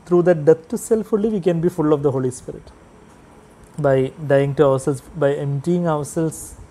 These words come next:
uh, and humbling ourselves to the point of zero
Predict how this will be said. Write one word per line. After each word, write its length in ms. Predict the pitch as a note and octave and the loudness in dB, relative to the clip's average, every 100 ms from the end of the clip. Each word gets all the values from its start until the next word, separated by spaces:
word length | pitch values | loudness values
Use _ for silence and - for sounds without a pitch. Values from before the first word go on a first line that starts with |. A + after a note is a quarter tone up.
| - - - - - - - - - | -20 -20 -18 -18 -16 -16 -16 -18 -6
uh, 500 | D3+ C3+ C3 C3+ C3+ | -2 0 0 -2 -2
and 100 | C#3 | -2
humbling 400 | D3 C#3+ D#3 D#3+ | 0 2 4 4
ourselves 460 | D3 C#3 - D3+ - | 0 0 -2 -2 -2
to 80 | |
the 320 | C#3+ D3 C#3 D3+ - - - | 0 0 0 -4 -20 -20 -2
point 240 | D3 C#3+ | 0 2
of 160 | D3 C#3 | 0 -2
zero 460 | C3 C#3+ D3 C3+ | 0 2 2 0